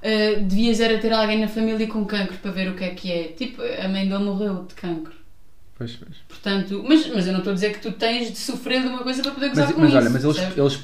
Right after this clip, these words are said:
Speaker 1: Como assim só, só as pessoas pretas é que podem gozar com pretos? Os brancos
Speaker 2: Isso é,
Speaker 1: não podem
Speaker 2: isso é
Speaker 1: gozar com
Speaker 2: muito,
Speaker 1: pretos, os
Speaker 2: imagina, isso
Speaker 1: pretos
Speaker 2: é a
Speaker 1: com
Speaker 2: coisa
Speaker 1: brancos?
Speaker 2: mais parva de sempre,
Speaker 1: Os homens
Speaker 2: estás a
Speaker 1: das
Speaker 2: ver?
Speaker 1: mulheres,
Speaker 2: Pois,
Speaker 1: não,
Speaker 2: pois,
Speaker 1: não,
Speaker 2: pois,
Speaker 1: não.
Speaker 2: pois, pois, pois, é
Speaker 1: Percebes?
Speaker 2: verdade.
Speaker 1: E pronto, e ele, e é a mesma coisa, por exemplo, o Pete Davidson, não sei se sabes quem
Speaker 2: Sei,
Speaker 1: é que
Speaker 2: sei,
Speaker 1: é.
Speaker 2: sei.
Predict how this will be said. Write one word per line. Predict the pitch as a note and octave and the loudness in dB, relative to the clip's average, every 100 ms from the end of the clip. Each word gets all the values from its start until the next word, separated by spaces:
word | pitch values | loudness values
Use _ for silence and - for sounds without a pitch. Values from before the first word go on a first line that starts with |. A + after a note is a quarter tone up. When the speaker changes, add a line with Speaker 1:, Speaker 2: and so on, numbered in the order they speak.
| - | -6
Speaker 1:
Como | B3+ B3+ | -2 -2
assim | - C4+ | 0 -2
só, | C4+ - C4 B3+ B3 | -2 0 2 2 0
só | A3+ - - B3 A#3+ A#3+ A#3 | -2 -8 -4 0 0 0 0
as | A#3 | -2
pessoas | - B3 A#3+ | -6 -6 -6
pretas | - A#3 A3 | -2 -2 0
é | G#3+ | -2
que | - | 0
podem | A3 G#3 | 0 0
gozar | G3 G3 | 0 -2
com | G3 | -4
pretos? | F3+ D#3+ - - G3 | -4 -10 -10 -10 -6
Os | |
brancos | F3+ G#3+ G#3 | 0 2 4
Speaker 2:
Isso | A4+ | 4
é, | |
Speaker 1:
não | - | 4
podem | - | 4
Speaker 2:
isso | F4 | 6
é | |
Speaker 1:
gozar | D#4+ | 6
com | D#4+ | 4
Speaker 2:
muito, | D4 | 4
Speaker 1:
pretos, | C#4+ A#3 | 2 4
os | E3 | 4
Speaker 2:
imagina, | |
isso | D3 | 4
Speaker 1:
pretos | G#3+ | 4
Speaker 2:
é | C4 | 4
a | |
Speaker 1:
com | F#3+ | 4
Speaker 2:
coisa | A#3+ B3 | 4 4
Speaker 1:
brancos? | |
Speaker 2:
mais | A#3+ | 4
parva | - A#3 A3+ | 6 4 4
de | A3+ | 0
sempre, | - G#3+ G#3 | 0 2 2
Speaker 1:
Os | A#3 | 2
homens | |
Speaker 2:
estás | - | 2
a | |
Speaker 1:
das | A2+ | 2
Speaker 2:
ver? | A2+ | 2
Speaker 1:
mulheres, | A3+ A3+ G3 | 2 0 2
Speaker 2:
Pois, | A3+ G3 | 2 4
Speaker 1:
não, | - | 2
Speaker 2:
pois, | G3 C#3 | 0 0
Speaker 1:
não, | |
Speaker 2:
pois, | F#3 F3 | -2 -4
Speaker 1:
não. | C4 | -2
Speaker 2:
pois, | D#3+ | -4
pois, | - - - | -4 -6 -6
pois, | - - - | -8 -10 -6
é | |
Speaker 1:
Percebes? | A3 D4 D#4 | -4 -4 -4
Speaker 2:
verdade. | - - | -10 -12
Speaker 1:
E | D#4 - | -8 -4
pronto, | F4+ E4+ - | 0 0 -2
e | A#3+ A#3+ | -2 2
ele, | A#3 A#3 A#3 A#3 A#3 - - - - | 4 2 0 -2 -4 -6 -14 -16 -16
e | - A#3 C4+ | -12 -4 0
é | |
a | C4+ | 2
mesma | D4 D#4 | 4 4
coisa, | E4 D4 C4 | 4 2 0
por | C4 | -2
exemplo, | A3 G#3+ F3 | -4 -2 -2
o | F3+ | -4
Pete | G3+ A3+ F#3 | -2 -4 0
Davidson, | F#3 E3+ E3+ - E3+ | 0 0 -2 -4 -4
não | F3 F#3 | -2 -2
sei | F#3 F#3 | -4 -6
se | - | -8
sabes | - F3 - | -8 -8 -4
quem | |
Speaker 2:
Sei, | - | 0
Speaker 1:
é | A#2 | 0
que | |
Speaker 2:
sei, | A#2 G#2 | 0 -6
Speaker 1:
é. | |
Speaker 2:
sei. | - G#2+ | -8 -12